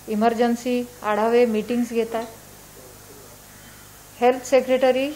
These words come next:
यांनी देखील प्रत्येक राज्याच्या हेल्थ सेक्रेटरींशी चर्चा केली आहे. परवा सगळ्या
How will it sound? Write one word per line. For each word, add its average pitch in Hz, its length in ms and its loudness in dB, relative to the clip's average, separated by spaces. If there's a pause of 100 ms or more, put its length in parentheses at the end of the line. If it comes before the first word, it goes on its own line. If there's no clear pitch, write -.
(480)
यांनी 226 320 0
देखील 254 420 -2
प्रत्येक 247 460 -4
राज्याच्या 240 580 -2
हेल्थ 233 280 -4
सेक्रेटरींशी 240 840 -4 (500)
चर्चा 226 300 0
केली 240 340 -2
आहे. 247 200 -6 (800)
परवा 262 360 6
सगळ्या 277 560 2